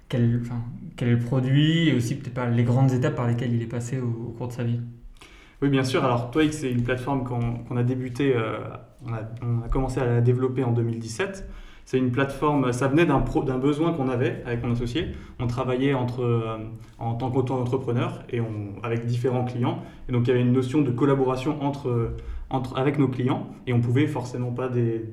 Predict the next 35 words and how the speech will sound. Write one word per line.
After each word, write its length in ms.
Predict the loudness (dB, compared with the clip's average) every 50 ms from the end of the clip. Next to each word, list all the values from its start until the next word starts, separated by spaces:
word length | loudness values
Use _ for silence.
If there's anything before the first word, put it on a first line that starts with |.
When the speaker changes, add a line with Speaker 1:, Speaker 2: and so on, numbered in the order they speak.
| -12 -16 -6
Speaker 2:
déployer 440 | -4 -4 -4 -2 0 0 0 2 2
un 120 | 2 2
Slack, 460 | 0 0 -2 -2 0 0 0 0 -2 -2
un 80 | -2
Google 280 | -2 -2 -2 -2 -4 -4
Drive, 420 | -2 0 0 2 2 2 0 -2
un, 440 | -4 -8 -10 -12 -14 -18 -12 -6 -4
un 40 | -4
Trello, 400 | -2 -2 0 2 2 0 0 -4 -8 -14 -10 -8
toute 160 | -8 -4 0
la 120 | 0 0
stack 340 | 0 0 -2 -2 -2 -2 -4 -8 -12 -16 -20 -14 -4
pour 260 | 0 0 2 2 2
un 80 | 0 0
petit 200 | 0 0 -2 -4
projet 360 | -2 0 2 4 6 6 4
de, 400 | 4 4 2 2 2 0 -4 -4 -6
de, 120 | -6 -6
de 160 | -6 -6 -6
six 180 | -6 -4 -4 -4
mois. 160 | -2 -4 -4 -8 -12 -16 -18 -20 -20 -20 -20 -20 -20 -20 -20 -20 -20 -20 -20 -20 -20 -10 0 4
Et 40 | 4
donc, 120 | 6 6
c'est 80 | 6 4
pour 100 | 4 4
ça 120 | 4 4
qu'on 100 | 4 4
a 80 | 4 2
créé 360 | 2 4 6 6 6 4 4
Twake, 260 | 4 4 4 4 4
une 120 | 2 0
plateforme 440 | 2 0 0 0 0 0 0 0 0
qu'on 140 | 0 0 0
a, 80 | 0 0
qu'on, 440 | -2 -4 -6 -8 -8 -8 -8 -10